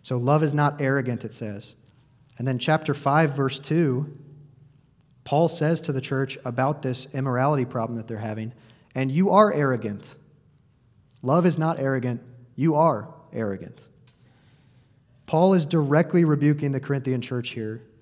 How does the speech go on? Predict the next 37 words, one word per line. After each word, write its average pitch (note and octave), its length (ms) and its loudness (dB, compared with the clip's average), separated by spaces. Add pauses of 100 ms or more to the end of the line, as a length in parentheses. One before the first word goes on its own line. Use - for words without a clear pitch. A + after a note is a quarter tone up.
(160)
for C3 160 -6
their B2 160 -2
lack A#2+ 340 -2
of A2+ 120 -8
love. G2+ 360 -10 (1600)
This B2+ 240 -2
isn't D#3 280 2
Paul C#3+ 220 4
being C#3+ 260 0
lovey-dovey. C3 680 0 (760)
This B2+ 180 -4
is B2+ 80 -4
Paul C3 260 0
with B2 140 -2
a A2 60 -4
scalpel, A#2 640 -6 (680)
cutting C#3+ 280 0
away C3 300 2
at B2+ 100 -6
the B2 60 -8
misconceptions A#2+ 760 -6
and A2+ 100 -6
divisions G#2+ 460 -6
within G#2 220 -10
the G2+ 80 -10
Corinthian G2 380 -12
church. - 400 -14 (800)
So D3 220 0
when C#3+ 160 2
Paul D3+ 260 2
says, D3+ 340 0
"Love C#3 240 0
is C3+ 100 -2
patient, B2 580 -6
love A#2+ 160 -4
is A#2 100 -8
kind," A2 480 -8